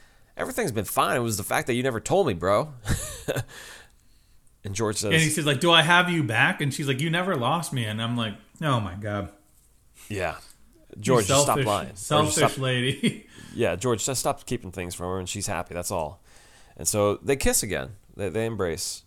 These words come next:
Speaker 1: And it's a sweet moment.
Speaker 2: Great.
Speaker 1: "He missed her
Speaker 2: Eh.
Speaker 1: so much," he says. Because,
Speaker 2: I don't,
Speaker 1: oh, we,
Speaker 2: I, yeah.
Speaker 1: I, I mean, 'cause, yeah, people were just seeing them, like, you know, not get along on, on Front Street. So, like, it's good.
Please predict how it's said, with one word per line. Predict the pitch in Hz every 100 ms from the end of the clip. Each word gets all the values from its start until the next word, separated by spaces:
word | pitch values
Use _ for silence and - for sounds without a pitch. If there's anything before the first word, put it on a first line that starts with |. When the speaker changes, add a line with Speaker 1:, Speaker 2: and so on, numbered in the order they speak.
| _ _ _ _ _ _ _ _ - _ _ _ -
Speaker 1:
And | 156
it's | 180
a | -
sweet | - 98
moment. | 69 139
Speaker 2:
Great. | 90 - - _ _ _ _ _ -
Speaker 1:
"He |
missed | 147 185
her | 180
Speaker 2:
Eh. |
Speaker 1:
so | 160
much," | 107 135 -
he | 98
says. | 95 76 78 - _ _ _ _ _ _ _ _ _ _ - _ _ _ _ _ _ - -
Because, | 147 196
Speaker 2:
I |
don't, | 165 160
Speaker 1:
oh, | 147
we, | 139
Speaker 2:
I, | 151 131
yeah. | 127 110 107 147 - - - -
Speaker 1:
I, | - 76 -
I | -
mean, | 131 117 113 - - -
'cause, | 120
yeah, | 156
people | 117 151 151
were |
just | 98 92
seeing | 113 98
them, | 95 87 64
like, | 85 -
you |
know, | 78 67 -
not | 90 85
get | 98
along | 90 107 113 - -
on, | - 85
on | 82 82
Front | - 101 -
Street. | 78 65
So, | - 85
like, | 82 101
it's | -
good. | - 87